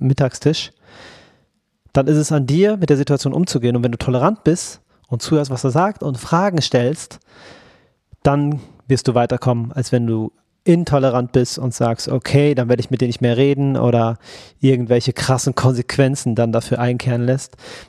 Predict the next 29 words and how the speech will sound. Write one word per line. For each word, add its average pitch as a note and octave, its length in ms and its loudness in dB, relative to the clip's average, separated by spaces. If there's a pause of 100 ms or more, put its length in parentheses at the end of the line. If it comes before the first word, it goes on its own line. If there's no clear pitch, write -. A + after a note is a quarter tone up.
Das F#3+ 180 4
ist - 140 -6
nix E3 300 0
und C3 80 0
das B2+ 160 -2
wür-, C#3 220 2
würden C3+ 180 0
wir B2 60 2
dir A#2+ 120 0
gerne, A#2+ 420 0
ähm, A2+ 460 -4 (140)
mitgeben. A2 560 -2 (220)
Toleranz C3 480 0
ist A#2+ 120 -6
was - 180 -2
richtig - 300 -6
Feines. B2+ 440 -4 (480)
Und D3+ 160 4
ich - 100 -6
möchte C#3+ 220 0
gerne B2 200 0
wissen, B2+ 320 -4 (140)
wie C3 400 -2 (140)
tolerant B2 560 0 (100)
schätzt - 340 -2
du C3+ 60 0
dich B2 160 -2
selber B2+ 280 0
ein? D3 260 -4